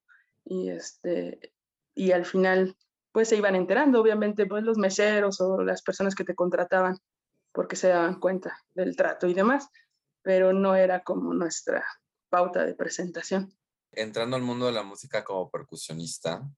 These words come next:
Speaker 2: ¿cómo sentiste esa entrada? ¿Sentiste neutral, bienvenida? ¿Sentiste que era un mundo como mucho más lleno de, de gente heterosexual y hombres?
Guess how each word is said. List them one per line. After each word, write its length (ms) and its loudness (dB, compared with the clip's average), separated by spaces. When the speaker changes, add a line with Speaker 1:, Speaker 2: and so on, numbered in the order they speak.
Speaker 2:
¿cómo 280 -2
sentiste 600 -6
esa 180 -6
entrada? 580 -4
¿Sentiste 920 -4
neutral, 640 -2
bienvenida? 800 -4
¿Sentiste 540 -14
que 80 -2
era 100 -2
un 80 -10
mundo 280 -10
como 360 -12
mucho 380 -12
más 260 -6
lleno 360 -10
de, 420 -10
de 420 -2
gente 760 -2
heterosexual 840 -4
y 140 -8
hombres? 640 -6